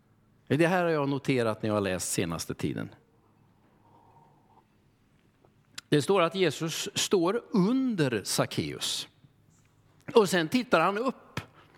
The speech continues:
Och så säger han, "Sackeus, kom ner." Och jag tänker när jag läser där, ja, men i alla tider har ju människor stått över Sackeus och tittat ner. Rent fysiskt, men naturligtvis också bokstavligt.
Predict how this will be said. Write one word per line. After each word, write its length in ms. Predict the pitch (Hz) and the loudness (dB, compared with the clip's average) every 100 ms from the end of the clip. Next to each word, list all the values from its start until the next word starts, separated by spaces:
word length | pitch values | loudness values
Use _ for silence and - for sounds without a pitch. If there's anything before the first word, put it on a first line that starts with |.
| - - - - - - | -20 -20 -20 -20 -12 0
Och 80 | 175 | 2
så 40 | |
säger 200 | 190 226 | 4 2
han, 100 | 202 | 2
"Sackeus, 560 | 190 226 240 185 190 - | 0 0 0 0 -2 -2
kom 320 | - 220 226 | 0 2 2
ner." 440 | 214 220 277 202 | 0 0 0 0
Och 80 | 175 | 0
jag 120 | 214 | -2
tänker 320 | 220 226 196 190 | -2 -4 -2 -2
när 60 | |
jag 120 | 190 | 0
läser 300 | 180 156 - | 0 -2 0
där, 240 | 156 127 117 - - - - | 0 0 -2 -12 -16 -12 2
ja, 120 | 151 | 2
men 160 | 190 214 | 4 2
i 100 | 226 - | 2 4
alla 480 | 240 226 196 220 | 4 2 0 -2
tider 440 | 220 240 214 165 156 | -2 -2 0 2 2
har 200 | 156 180 | 2 0
ju 120 | 170 | 0
människor 540 | 196 180 147 147 160 | 0 0 0 0 -2
stått 420 | 151 - 180 - - - - | 0 0 0 -2 -14 2 6
över 480 | 226 277 254 226 | 6 6 2 -2
Sackeus 580 | 208 202 - - 139 131 | -2 -2 0 2 2 2
och 220 | - 190 | 2 0
tittat 460 | - 226 - 208 202 | 2 0 4 2 2
ner. 720 | 190 220 277 240 131 92 73 - - - - - - _ _ _ - - | 0 2 2 0 -2 -4 -8 -18 -20 -20 -20 -20 -20 _ _ _ -12 0
Rent 520 | 165 175 220 240 240 | 2 4 2 0 2
fysiskt, 560 | 214 202 180 185 170 | 0 0 0 0 0
men 180 | 180 165 | 0 2
naturligtvis 500 | 160 - 160 143 147 | 0 0 -2 0 0
också 260 | 139 - 135 | -2 -2 -2
bokstavligt. 880 | 123 - - 110 110 - - - | -2 -4 -2 -2 -2 -8 -12 -20